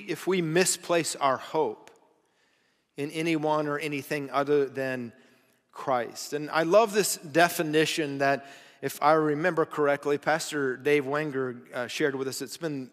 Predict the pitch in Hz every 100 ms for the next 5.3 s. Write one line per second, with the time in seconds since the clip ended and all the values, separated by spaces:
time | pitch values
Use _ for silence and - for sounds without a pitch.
0 | - - 170 156 135 120 139 123 127 117
1 | 113 110 123 120 123 127 110 - 113 110
2 | 113 98 90 - 113 101 - _ _ _
3 | - - - 175 202 240 233 220 185 190
4 | 220 202 196 - 165 185 - 285 262 -
5 | 185 180 233